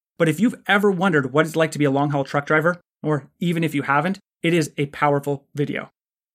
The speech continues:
J B Hunt is not the size of a company like Subaru, and they don't have the same resources,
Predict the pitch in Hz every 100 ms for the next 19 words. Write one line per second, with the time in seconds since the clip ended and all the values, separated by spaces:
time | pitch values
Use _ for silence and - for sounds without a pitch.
0 | _ - 214 247 185 180 - 147 151 160
1 | 156 151 143 131 135 - 143 143 135 135
2 | 143 139 135 143 - _ 175 175 156 214
3 | 208 160 156 156 147 139 139 135 123 -